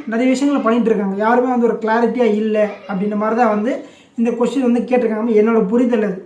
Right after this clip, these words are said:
ஓகேங்களா? எதுக்கு வந்தாங்க நிறைய பேர் தெரியாம இருக்கிறதா இந்த கொஸ்டின் கேட்டிருக்காங்க. அது எழுதிட்டாங்க, ஒரு ஒரு ரீசனா வந்து எழுதிட்டாங்க. எழுதின பிறகு எல்லாருமே வந்து வெளியில கார்டன் ஏரியால நிக்க வச்சிருக்காங்க. So,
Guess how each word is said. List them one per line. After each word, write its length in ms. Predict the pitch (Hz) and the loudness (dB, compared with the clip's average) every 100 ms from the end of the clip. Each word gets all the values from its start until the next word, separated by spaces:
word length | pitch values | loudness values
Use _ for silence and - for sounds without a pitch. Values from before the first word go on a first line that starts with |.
| - - _ - | -18 -20 _ -14
ஓகேங்களா? 260 | 226 214 208 | -8 -6 -2
எதுக்கு 280 | 214 269 254 | -2 0 0
வந்தாங்க 200 | 233 233 | 0 0
நிறைய 180 | 214 208 | 0 0
பேர் 160 | 226 | 0
தெரியாம 260 | 220 226 220 | 0 0 0
இருக்கிறதா 320 | 202 208 240 | -2 -4 -4
இந்த 120 | 233 | -6
கொஸ்டின் 340 | 226 202 233 208 | -6 -8 -10 -8
கேட்டிருக்காங்க. 460 | 190 185 175 185 302 381 - - - | -10 -10 -10 -8 -8 -10 -18 -20 -12
அது 180 | 220 226 - _ _ _ | -4 -4 -4 _ _ _
எழுதிட்டாங்க, 360 | 247 220 220 196 214 | -2 2 2 0 -2
ஒரு 120 | 220 | 2
ஒரு 100 | 226 | 2
ரீசனா 340 | 226 247 247 247 | 2 2 2 2
வந்து 200 | 233 233 | 2 2
எழுதிட்டாங்க. 520 | 220 254 220 196 214 | 2 0 -2 -4 -2
எழுதின 340 | 226 247 277 226 | -2 0 -2 -2
பிறகு 220 | 226 240 | -2 0
எல்லாருமே 300 | 220 220 226 | 0 0 -2
வந்து 180 | 220 214 | -2 -2
வெளியில 320 | 214 - 185 | -2 -2 -2
கார்டன் 320 | 214 247 240 | 0 0 0
ஏரியால 280 | 214 196 190 | -2 -2 -4
நிக்க 180 | 202 247 | -4 -4
வச்சிருக்காங்க. 480 | 240 196 185 190 302 330 - | -4 -4 -6 -6 -8 -10 -20
So, 100 | - | -20